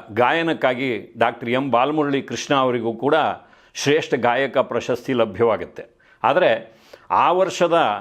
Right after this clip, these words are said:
ರಾಷ್ಟ್ರೀಯ ಶ್ರೇಷ್ಠ ಚಿತ್ರ ಎನ್ನುವ ಪ್ರಶಸ್ತಿ ದಕ್ಕಿದ್ದು ಕನ್ನಡದ ಮತ್ತೊಂದು ಮಹತ್ವದ ಚಿತ್ರ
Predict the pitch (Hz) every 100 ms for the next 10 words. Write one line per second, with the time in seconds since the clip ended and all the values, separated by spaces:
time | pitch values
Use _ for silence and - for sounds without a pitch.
0 | - - 104 107 - 160 180 185 185 -
1 | 151 156 - 175 165 151 151 151 143 139
2 | 139 131 127 - 120 139 120 127 - 120
3 | 147 120 101 - - - 127 143 160 147
4 | 131 117 - 165 160 143 123 143 135 120
5 | 123 - 110